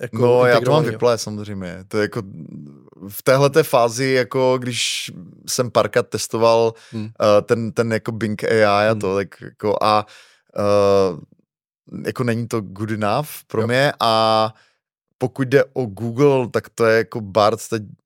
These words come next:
Speaker 2: jako špatný zatím.
Speaker 1: To jo.
Speaker 2: Jako ne,
Speaker 1: On
Speaker 2: to,
Speaker 1: to je
Speaker 2: to
Speaker 1: Gem-, Gemini teďka už.
Speaker 2: No,
Speaker 1: Ten novější
Speaker 2: jakože
Speaker 1: model. A furt je to prej tři a půlka G-, G P Tčko.
Speaker 2: Eh, f-,
Speaker 1: Na
Speaker 2: hele,
Speaker 1: úrovni.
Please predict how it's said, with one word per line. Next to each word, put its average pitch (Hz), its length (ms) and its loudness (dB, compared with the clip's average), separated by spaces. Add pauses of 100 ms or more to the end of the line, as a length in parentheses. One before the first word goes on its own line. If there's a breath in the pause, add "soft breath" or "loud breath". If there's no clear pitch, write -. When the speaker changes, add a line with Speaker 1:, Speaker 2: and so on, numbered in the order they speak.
(420)
Speaker 2:
jako 110 200 -4
špatný 87 460 -8
zatím. - 320 -16
Speaker 1:
To 120 80 -4
jo. 113 60 -4
Speaker 2:
Jako 101 220 -2
ne, 117 80 0
Speaker 1:
On 107 140 -8
Speaker 2:
to, 131 200 -4
Speaker 1:
to 131 100 2
je 131 60 8
Speaker 2:
to 123 120 8
Speaker 1:
Gem-, 151 160 2
Gemini 123 360 -4
teďka 110 260 -12
už. 101 260 -14 (260)
Speaker 2:
No, 135 140 0
Speaker 1:
Ten 165 120 6
novější 190 180 4
Speaker 2:
jakože 185 240 0
Speaker 1:
model. 196 200 4
A 131 100 -2
furt 135 240 -14
je 139 60 -4
to 147 160 -4
prej 135 340 -4 (100)
tři - 160 -6
a 127 60 -2
půlka 135 460 -6
G-, 127 140 -12
G 117 320 -20
P 131 120 -20
Tčko. 110 380 -20 (280)
Speaker 2:
Eh, 165 280 6
f-, - 320 -10
Speaker 1:
Na 120 60 0
Speaker 2:
hele, 170 460 4
Speaker 1:
úrovni. 131 220 -12